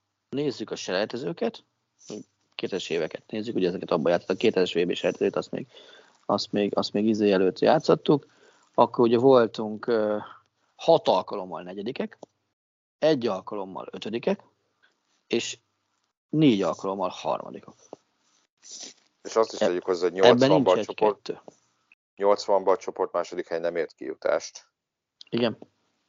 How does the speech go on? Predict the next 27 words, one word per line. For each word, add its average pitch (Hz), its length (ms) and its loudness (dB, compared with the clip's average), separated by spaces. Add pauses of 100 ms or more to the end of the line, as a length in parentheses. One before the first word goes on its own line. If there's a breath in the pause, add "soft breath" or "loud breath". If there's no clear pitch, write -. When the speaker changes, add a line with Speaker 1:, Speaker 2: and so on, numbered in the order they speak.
(960)
Speaker 1:
Így 117 120 -4
Speaker 2:
Ugye 113 180 -4
Speaker 1:
van. 78 100 -2
Speaker 2:
akkor - 180 -12
még 78 100 -4
sokkal 82 360 -2
szűkebb 78 440 -4
volt 78 260 2
a, 80 240 4
az 82 220 -2
E 78 120 0
B 78 100 -4
mezőnye. 80 720 -2 (1200)
Speaker 1:
Igen. 110 360 -2 (840)
Hát 117 100 -2
csak - 100 -4
ezt - 160 2
ar-, 120 220 6
arra 113 180 4
mondom, 110 300 -6
hogy, 110 200 -6
hogy, 110 280 -8
ö, 113 260 -4 (1800)
egy-egy 117 760 -2 (1160 loud breath)
mérkőzésből 135 760 2
szerintem 131 420 0
nagyon-nagyon 107 600 0